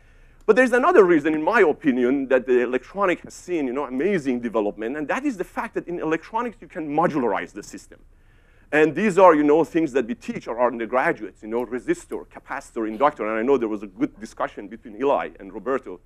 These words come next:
two days ago. And, uh, and this actually has helped the modularization concept. So you notice, you know, what I mentioned about the complexity and simplicity,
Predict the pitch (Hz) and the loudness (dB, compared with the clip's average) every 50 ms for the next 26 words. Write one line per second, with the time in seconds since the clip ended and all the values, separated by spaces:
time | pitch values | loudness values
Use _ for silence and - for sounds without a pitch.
0 | _ _ 139 123 135 139 113 110 104 92 80 _ - _ _ _ _ _ _ _ | _ _ -10 -6 -6 -6 -6 -8 -14 -16 -18 _ -20 _ _ _ _ _ _ _
1 | _ _ _ _ _ _ _ - 180 190 208 214 214 190 208 202 - 208 214 170 | _ _ _ _ _ _ _ 4 8 8 8 10 8 8 6 6 4 2 -2 4
2 | 208 339 - - - 277 277 - - 240 202 220 208 175 - - - 254 302 262 | 4 6 6 6 4 4 0 -4 -14 -10 -6 -4 -4 -4 -6 -6 0 2 6 6
3 | 208 190 - - _ 196 175 170 180 180 170 - 190 175 165 170 156 135 160 214 | 6 4 4 -2 _ -4 -2 2 2 2 2 2 0 0 4 4 4 4 4 0
4 | 196 - 139 107 - - 123 104 - - 107 - - 185 190 185 196 233 277 269 | 0 0 -6 -10 -10 -10 -12 -12 -10 -10 -12 -6 -4 -4 -4 2 6 4 6 6
5 | 294 262 - - 185 180 185 180 175 165 160 147 147 170 190 185 - 180 151 143 | 2 -4 -2 -2 -2 0 2 2 4 4 4 2 2 0 -2 -2 -4 -6 -6 -4
6 | 139 151 160 151 - 139 - - 143 131 - - 185 208 208 - 214 190 - 175 | -2 -2 -2 -2 -2 -8 -6 -6 -8 -8 -6 -2 -2 -2 0 -2 -8 -8 -8 -10
7 | 175 - 131 123 - - 143 131 120 - 156 165 - 180 - - 190 202 | -8 -8 -8 -8 -4 -2 -2 -2 -2 -4 -10 -6 -6 -8 -6 -6 -10 -10